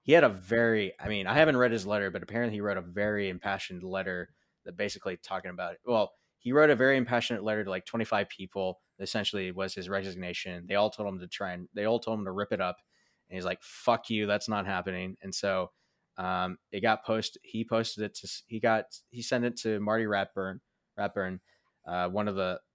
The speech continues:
former ex-executives of Scientology. And, like, he posted it on his blog, and eventually it got s-, eventually, like, six hundred <laughs> newspapers around the world picked it up, or news outlets. But I just wanted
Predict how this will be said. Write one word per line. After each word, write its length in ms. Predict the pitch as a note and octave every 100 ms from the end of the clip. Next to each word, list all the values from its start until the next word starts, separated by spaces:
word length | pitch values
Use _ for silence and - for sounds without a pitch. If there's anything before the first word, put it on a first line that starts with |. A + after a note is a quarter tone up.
| _
former 360 | - B2 A#2 A2+
ex-executives 1080 | G#2 - G#2+ F#2 G2 F#2+ G2 F2+ F#2 F#2 -
of 60 | F#2
Scientology. 800 | - F#2+ F2+ F#2+ F#2 F2 F2 F2+ _ _ F2+
And, 260 | F#2 F2+
like, 180 | F2+ F2+
he 80 | F2
posted 300 | G2+ F#2+ G#2
it 20 |
on 40 | F#2+
his 100 | F#2+
blog, 340 | F#2 F2+ F2+
and 120 | F2 - _ _ _ _
eventually 440 | - A2+ A2+ A2+ G#2
it 40 |
got 200 | G2 G2 - _ _ -
s-, 240 | - - _ _
eventually, 340 | A#2+ B2 C3
like, 160 | G#2+ G2
six 220 | - A#2
hundred 440 | C3+ A#2 A#2 B2 D3+
<laughs> 40 |
newspapers 560 | E3 C3 B2+ A#2 A#2+ A2
around 180 | A2+
the 60 | A2
world 280 | G#2 A2 -
picked 220 | G#2+ -
it 60 | F#2
up, 220 | F2 F#2 - - - _
or 100 | G2
news 220 | G2+ A2
outlets. 440 | F#2 E2+ F#2 - - _ _ _ -
But 140 | A#2
I 80 | C3
just 160 | E3
wanted 160 | E3 D#3